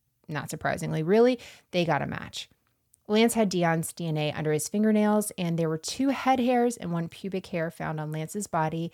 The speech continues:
that were all determined to be Dion's.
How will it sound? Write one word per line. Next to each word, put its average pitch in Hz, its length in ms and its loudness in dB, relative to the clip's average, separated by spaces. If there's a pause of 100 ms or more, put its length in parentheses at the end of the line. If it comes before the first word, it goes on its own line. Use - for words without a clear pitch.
(280)
that 175 120 -4
were 165 220 -4
all 160 220 0
determined 151 480 -6
to 151 80 -6
be 147 160 -6
Dion's. 147 600 -10